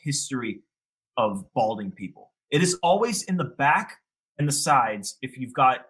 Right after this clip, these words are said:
if you're hanging on for dear life with your hair, it's the back and the sides and the top of the front goes. With Wally, if that orange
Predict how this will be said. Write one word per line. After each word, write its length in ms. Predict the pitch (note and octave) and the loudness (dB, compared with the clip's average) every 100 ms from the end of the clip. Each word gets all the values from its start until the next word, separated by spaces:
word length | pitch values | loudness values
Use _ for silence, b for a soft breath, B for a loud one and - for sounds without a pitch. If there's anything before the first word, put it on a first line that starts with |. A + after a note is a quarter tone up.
| - | -10
if 60 | |
you're 100 | C#3 | -8
hanging 300 | D3 D#3 D3+ | -4 -4 -4
on 240 | C#3+ C#3 - _ | -2 -4 -6 _
for 80 | C3 | -10
dear 180 | B2+ B2+ | -6 -4
life 240 | B2 C3+ | -2 -4
with 120 | C3+ | -8
your 100 | A#2 | -8
hair, 340 | B2 C3+ D#3 - _ _ _ _ | -4 -2 -4 -10 _ _ _ _
it's 160 | B2+ - | -8 -8
the 100 | - | -4
back 280 | - D#3 E3+ | 4 6 6
and 100 | F#3 | 0
the 80 | E3+ | -2
sides 440 | E3 C#3 C3+ - - | 2 2 2 -4 -10
and 80 | B2 | -14
the 40 | |
top 320 | - D3 C3+ | -2 2 2
of 80 | D3 | 0
the 60 | C3 | -8
front 320 | - A#2 - | -6 -6 -6
goes. 380 | G#2+ G#2+ - - _ | -10 -8 -12 -18 _
With 120 | C#3 B2+ | -6 0
Wally, 560 | B2+ C3+ F#3+ A3 A#3+ _ _ _ - | 2 4 2 -2 -6 _ _ _ -8
if 120 | D3 F3 | -2 4
that 220 | G#3+ - | 4 2
orange 440 | D3 D#3 F#3 - | -2 -2 -2 -4